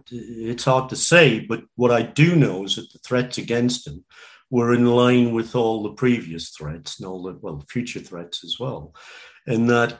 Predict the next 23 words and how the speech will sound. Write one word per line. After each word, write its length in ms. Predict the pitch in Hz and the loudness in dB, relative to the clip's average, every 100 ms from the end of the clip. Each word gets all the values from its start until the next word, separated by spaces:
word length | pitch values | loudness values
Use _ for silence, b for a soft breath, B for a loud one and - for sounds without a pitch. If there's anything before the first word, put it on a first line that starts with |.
| - | -2
uh, 280 | 120 117 120 | 0 2 -2
he 140 | 123 131 | -2 -2
was 120 | - | -2
a 60 | |
symbol, 480 | - 143 131 87 101 | 2 6 6 2 -4
he 120 | 117 | -6
was 120 | 101 - | -8 -4
president 400 | 117 113 - 101 | -4 -4 -6 -8
of 40 | |
the 60 | 98 | -6
United 240 | 92 82 | -8 -10
States. 560 | - - 101 78 76 - B B 127 | -12 -6 -6 -6 -12 -16 B B 2
And 120 | 139 | 4
that's, 200 | 180 - | 4 2
that's 260 | 196 196 | 0 2
an 80 | 170 | 0
important 400 | 151 160 143 131 | 2 0 0 -2
thing 160 | 135 123 | -2 0
as 160 | 123 | -2
well, 240 | 143 135 87 | 0 -2 -2
that 200 | 95 - | -10 -8
there's 300 | 107 - - | -8 -8 -10
two 720 | - - 196 202 190 170 139 | -8 -2 -2 0 0 2 0